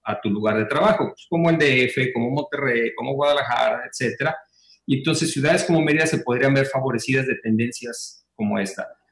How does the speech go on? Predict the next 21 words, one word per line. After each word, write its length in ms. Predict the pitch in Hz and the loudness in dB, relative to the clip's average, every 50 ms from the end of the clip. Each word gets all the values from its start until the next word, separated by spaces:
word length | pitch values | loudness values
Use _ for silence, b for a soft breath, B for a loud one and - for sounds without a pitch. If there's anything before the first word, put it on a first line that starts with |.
| _ _ | _ _
Porque 220 | _ 156 - 160 170 | _ -2 0 2 0
aquí 240 | 165 185 208 220 214 - 175 | 2 4 4 4 4 4 2
ir 120 | 175 170 | 2 4
a 80 | - - | 4 2
trabajar 460 | - 165 160 160 143 151 151 151 160 | 2 2 4 4 4 2 2 4 2
no 180 | 165 160 156 160 | 2 2 2 0
es 120 | 156 - 147 | 0 0 0
algo 240 | 147 143 147 147 - | 0 0 0 -2 0
tan 180 | 120 113 107 | 0 -2 0
problemático 640 | - 117 117 117 113 110 113 113 - - - 139 139 | 0 0 2 2 4 2 2 2 -2 -4 -2 0 2
aún. 280 | 165 190 190 - - _ _ _ | 4 4 4 2 0 _ _ _
Obviamente, 800 | - 117 127 147 151 147 143 139 131 - 147 139 117 104 - - - _ _ | -2 0 2 2 4 4 2 2 2 2 2 2 2 2 -2 -6 -12 _ _
si, 340 | - - - 113 110 110 110 | -12 -4 0 0 2 4 4
eh, 300 | 110 107 104 - - - | 2 2 0 -4 -6 -6
hacemos 540 | - 107 - - 139 143 139 139 135 135 - - | -4 -4 -2 0 0 0 2 0 0 -2 -4 -2
quince 280 | - 143 151 - 143 | 0 0 2 2 2
minutos 440 | 143 135 135 143 139 - - 117 - _ | 2 4 4 2 2 0 -6 -10 -6 _
para 120 | 120 117 | -2 0
ir 60 | 120 | 0
a 60 | 127 127 | 2 0
nuestra, 480 | 120 117 104 - - 110 104 95 - | 0 0 -2 -2 -2 -2 -2 -2 -2